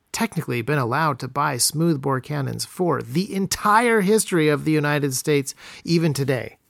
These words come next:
I guess I'm not surprised that Joe Biden keeps bringing these things up. What I'm surprised by is that people keep putting them on his teleprompter.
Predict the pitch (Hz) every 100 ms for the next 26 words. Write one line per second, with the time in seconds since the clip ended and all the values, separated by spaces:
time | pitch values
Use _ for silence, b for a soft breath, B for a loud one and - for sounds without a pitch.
0 | _ _ b b 208 262 269 233 214 202
1 | 185 190 175 165 165 196 147 160 175 196
2 | 180 202 170 170 196 196 180 165 175 185
3 | 180 180 202 B B 151 156 135 151 196
4 | 220 175 160 147 139 - 170 160 135 -
5 | 175 - - - 214 208 185 175 170 143
6 | 151 160 147 127 113 - - 185 - 120
7 | - - 92